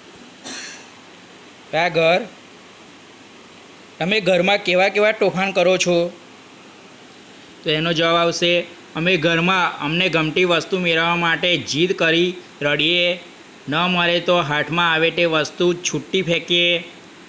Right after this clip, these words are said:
બ્રશ કરવામાં, નાહવામાં, કપડાં પહેરવામાં, નીત નવા નવા નખરા કરીએ, પરાણે ભણવા બેસીએ, ટી વીમાં કાર્ટૂન જ જોયા કરીએ, ઘરનાને તેમને ગમતી સિરિયલ જોવા ન જ દઈએ.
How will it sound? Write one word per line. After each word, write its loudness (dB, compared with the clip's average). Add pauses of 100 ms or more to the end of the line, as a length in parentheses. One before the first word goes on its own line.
(300)
બ્રશ -2
કરવામાં, 2
નાહવામાં, 0
કપડાં -2
પહેરવામાં, 0 (600)
નીત 0
નવા 0
નવા 0
નખરા -2
કરીએ, 2 (600)
પરાણે 2
ભણવા 0
બેસીએ, 2 (460)
ટી 4
વીમાં 2
કાર્ટૂન 0
જ -2
જોયા 2
કરીએ, 0 (920)
ઘરનાને 2
તેમને 0
ગમતી 0
સિરિયલ 2
જોવા 0
ન 0
જ -2
દઈએ. 2